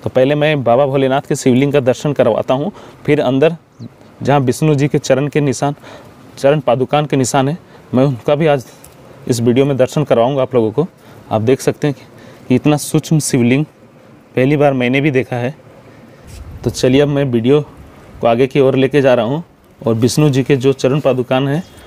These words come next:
उस मंदिर के अंदर मैं प्रवेश करने के लिए जा रहा हूँ। और ये रहा मंदिर,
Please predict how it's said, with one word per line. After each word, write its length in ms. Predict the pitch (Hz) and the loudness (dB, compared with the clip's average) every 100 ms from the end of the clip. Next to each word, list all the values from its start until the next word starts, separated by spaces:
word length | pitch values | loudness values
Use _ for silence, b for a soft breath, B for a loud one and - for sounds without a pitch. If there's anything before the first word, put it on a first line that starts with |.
| - - | -10 -4
उस 160 | - | 0
मंदिर 340 | 131 123 127 143 | 2 2 2 0
के 140 | 147 | 0
अंदर 260 | 120 123 135 | 0 0 0
मैं 120 | 143 | 0
प्रवेश 280 | 127 131 - | 0 0 0
करने 220 | 123 131 | -2 -2
के 120 | 135 | 0
लिए 80 | 135 | 0
जा 160 | 113 | 2
रहा 100 | 107 | 0
हूँ। 100 | 131 156 B B B - | -4 -10 B B B -6
और 160 | 107 | -2
ये 200 | 110 135 | 2 2
रहा 100 | 131 | 2
मंदिर, 380 | 113 117 120 151 | 0 -2 0 -2